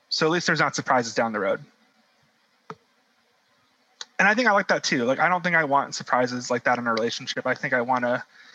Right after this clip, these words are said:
know where you stand. I think everyone really wants that ultimately, but I think people don't always want the steps that take to get to that place.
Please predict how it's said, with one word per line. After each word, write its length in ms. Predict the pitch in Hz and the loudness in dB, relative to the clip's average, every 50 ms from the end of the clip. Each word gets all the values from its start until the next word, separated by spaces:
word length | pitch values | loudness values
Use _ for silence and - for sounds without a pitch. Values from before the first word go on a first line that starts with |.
| - - - _ _ - | -20 -20 -20 _ _ -8
know 220 | 151 139 135 131 | -4 0 0 2
where 100 | 127 127 | 2 2
you 140 | 127 127 127 | 0 0 -2
stand. 480 | - - - - - - 120 120 120 131 | -4 -6 -8 -8 -6 -4 -2 -2 0 0
I 60 | 165 | 0
think 120 | 233 254 | 2 2
everyone 300 | 190 170 180 175 151 120 - _ | 0 0 0 -2 -4 -6 -10 _
really 220 | - 156 147 135 | -2 0 2 2
wants 320 | 131 127 127 131 131 - - | 2 2 2 2 2 0 0
that 260 | - 120 117 117 - - | 2 2 2 2 2 0
ultimately, 560 | 139 131 - - 139 113 117 120 120 123 123 - - _ - - - - - - - - - _ _ _ | -2 -4 -2 -4 -6 -4 -2 -2 -2 -2 -4 -6 -12 _ -20 -20 -20 -20 -16 -10 -10 -10 -10 _ _ _
but 80 | - 151 | 2 2
I 80 | 151 | 2
think 200 | 143 180 165 143 | 2 0 -2 -4
people 440 | - - 156 151 147 139 135 131 - 143 120 - | -4 -4 0 2 2 2 2 0 -2 -6 -6 -2
don't 240 | 147 139 139 131 - | -2 0 0 -2 -2
always 340 | 135 135 135 131 135 127 139 | 0 0 2 2 2 0 0
want 200 | 135 131 131 110 | 0 0 0 0
the 60 | 139 | -2
steps 580 | - - - 147 127 104 - - - - - - - - - _ _ | -4 -2 0 0 0 0 0 -4 -8 -8 -8 -10 -14 -20 -20 _ _
that 160 | - 147 - | -2 -2 -2
take 140 | - - 139 | -2 -4 -6
to 80 | - 139 | -4 -2
get 140 | 131 123 - | -2 -2 -2
to 60 | - | -2
that 160 | - 101 - | -4 -4 -2
place. 420 | - - - 151 147 - - - | -4 -6 -4 -4 -6 -6 -8 -8